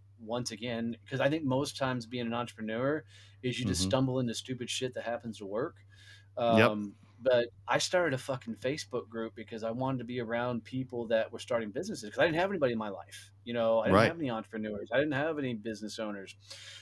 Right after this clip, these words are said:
Speaker 1: So I started a Facebook group which, 'cause I just wanted to be around other people that were doing it.
Speaker 2: Mm-hmm.
Speaker 1: And hopefully I get some encouragement. Well, that Facebook group became the basis of our entire company, and now we've evolved over to our
Speaker 2: Fantastic.
Speaker 1: private communities and things. But,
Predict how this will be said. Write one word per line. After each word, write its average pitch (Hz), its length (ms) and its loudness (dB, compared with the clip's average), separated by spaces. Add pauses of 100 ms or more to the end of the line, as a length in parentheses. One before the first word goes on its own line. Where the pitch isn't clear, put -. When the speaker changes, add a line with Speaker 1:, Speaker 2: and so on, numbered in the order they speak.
Speaker 1:
So 135 140 2
I 160 80 10
started 170 320 6
a 127 80 0
Facebook 143 460 2
group 120 340 -2 (140)
which, 127 180 -10
'cause 127 140 -10
I 135 80 2
just 156 280 -2
wanted 160 220 0
to 135 60 -8
be 143 140 -2
around 131 280 2
other 127 160 0
people 143 440 -4
that 104 200 2
were 101 120 -10
doing 139 340 0
it. - 120 -16 (540)
Speaker 2:
Mm-hmm. 95 120 2
Speaker 1:
And 120 400 4
hopefully 135 340 4
I 123 60 6
get 123 180 -2
some 117 120 -4
encouragement. 110 800 -2
Well, 104 120 -8
that 107 180 -2
Facebook 135 540 -6
group 101 240 -8
became 104 260 -8
the 101 100 -8
basis 104 540 -8
of 92 100 -18
our 120 160 -6
entire 95 380 -12 (140)
company, 95 380 -10
and 92 100 -20
now 104 100 -6
we've 98 160 -10
evolved 95 380 -4
over 104 100 -8
to 101 60 -2
our - 60 0
Speaker 2:
Fantastic. 92 360 -4
Speaker 1:
private 101 280 -4
communities 135 400 -6
and 101 120 -12
things. 95 340 -14
But, 110 220 2